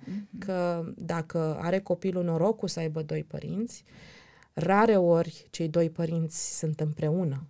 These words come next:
Speaker 2: în bătălie.
Speaker 1: Mhm.
Speaker 2: Ajunge la un moment dat, în funcție și de gravitatea situației, ca unul dintre părinți să plece.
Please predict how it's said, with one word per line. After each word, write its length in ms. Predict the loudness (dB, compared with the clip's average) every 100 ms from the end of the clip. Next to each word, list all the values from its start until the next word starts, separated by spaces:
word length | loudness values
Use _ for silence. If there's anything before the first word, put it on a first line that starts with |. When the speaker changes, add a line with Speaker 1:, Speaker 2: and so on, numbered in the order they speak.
| _ -10
Speaker 2:
în 200 | -6 -4
bătălie. 540 | -4 -4 -6 -6 -6
Speaker 1:
Mhm. 100 | -6
Speaker 2:
Ajunge 380 | -4 -2 -2 0
la 120 | -2
un 60 | -2
moment 340 | -2 -2 -2 -2
dat, 320 | -2 -2 -4
în 120 | -8
funcție 320 | -8 -8 -6
și 60 | -6
de 100 | -4
gravitatea 580 | -4 -4 -6 -8 -8 -10
situației, 520 | -10 -8 -8 -6 -8
ca 160 | -6
unul 140 | -2 -2
dintre 240 | -2 -4
părinți 340 | -6 -4 -4 -6
să 80 |
plece. 440 | -4 -4 -4 -8